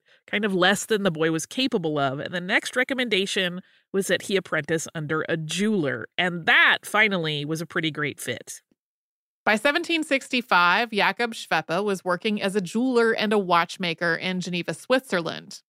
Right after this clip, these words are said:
Speaker 2: He married two years later to Eleanor Roger and became a citizen of Geneva the year after that. He worked under a jeweler named Jean-Louis Dunant and then formed a firm with Dunant's son under the name Dunant and Schweppe.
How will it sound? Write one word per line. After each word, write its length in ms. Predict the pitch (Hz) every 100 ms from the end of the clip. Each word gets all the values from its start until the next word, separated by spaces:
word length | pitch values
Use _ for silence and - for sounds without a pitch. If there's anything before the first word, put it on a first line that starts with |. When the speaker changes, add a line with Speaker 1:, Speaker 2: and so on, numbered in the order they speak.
| _
Speaker 2:
He 280 | 254 254 240
married 380 | 226 220 262 247
two 160 | -
years 320 | 247 254 285
later 380 | 196 180 165 185
to 340 | 208 - 208 -
Eleanor 520 | 214 226 220 208 214
Roger 360 | 208 220 226 214
and 500 | 151 156 202 240 208
became 300 | 233 240 233
a 60 | 240
citizen 580 | - 294 294 269 254
of 100 | 247
Geneva 640 | - 247 220 180 165 196 247
the 80 | 190
year 160 | 165
after 360 | 135 165 - 208 -
that. 360 | 165 151 240 - _ _ _ _
He 140 | -
worked 260 | 294 320 330
under 260 | 277 294 330
a 60 |
jeweler 540 | 262 226 214 190 208 233
named 300 | 214 208 196
Jean-Louis 500 | 190 220 247 240 226
Dunant 540 | 196 240 208 208 277
and 240 | - 190 196
then 160 | 208
formed 540 | 208 - 214 220 226 -
a 120 | -
firm 640 | 226 - 247 226 185 190 220
with 220 | 208 208
Dunant's 420 | - 202 196 190 -
son 560 | - 277 285 208 220 -
under 180 | 196
the 80 | 202
name 420 | 196 190 190 185
Dunant 420 | 180 226 220 208 -
and 140 | 185
Schweppe. 520 | - - 185 - 269